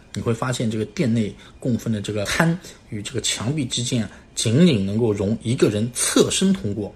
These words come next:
那么走入其中呢，不仅这个空间狭小，而且呢是一片漆黑。据说啊，走到这里的时候呢，只能向前，不可以倒退，否则会带来这个霉运的。走过去就是时来运转了。大家如果有机会的话呢，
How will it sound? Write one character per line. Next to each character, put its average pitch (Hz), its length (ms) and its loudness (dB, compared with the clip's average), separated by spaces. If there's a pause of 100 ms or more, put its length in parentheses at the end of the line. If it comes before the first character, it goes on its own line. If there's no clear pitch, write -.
(280)
那 110 80 -4
么 104 40 -2
走 98 160 -4
入 165 140 2
其 - 180 -2
中 131 120 0
呢， 110 160 -2 (240)
不 190 80 -2
仅 101 200 -4
这 107 120 -4
个 104 60 0
空 185 300 6
间 196 220 2
狭 - 240 0
小， 92 200 -2 (280)
而 107 100 0
且 - 140 -4
呢 87 80 -6
是 - 160 -6
一 - 20 -2
片 101 220 0
漆 - 180 2
黑。 113 220 2 (420)
据 170 220 4
说 143 300 2
啊， - 60 -10 (300)
走 107 220 -6
到 135 240 2
这 220 160 4
里 107 100 4
的 98 120 -8
时 - 200 -4
候 113 140 -4
呢， 95 140 -6 (100)
只 - 180 -2
能 90 160 -2
向 113 280 4
前， - 200 -6 (360)
不 135 40 0
可 - 140 -2
以 98 80 -4
倒 110 180 -4
退， 104 240 -2 (140)
否 90 240 -4
则 98 100 0
会 104 160 2
带 107 160 2
来 95 140 -4
这 98 140 -4
个 95 80 0
霉 92 160 -2
运 117 240 2
的。 90 120 -8 (440)
走 92 240 0
过 160 240 4
去 - 280 6 (260)
就 107 120 -4
是 95 180 -6 (200)
时 - 320 6
来 98 160 -4
运 107 220 -2
转 90 180 -8
了。 90 120 -14 (120)
大 92 100 -6
家 98 100 -6
如 98 140 -6
果 107 120 -6
有 98 140 -6 (120)
机 175 120 0
会 190 140 2
的 196 80 -2
话 - 100 -14
呢， 98 100 -12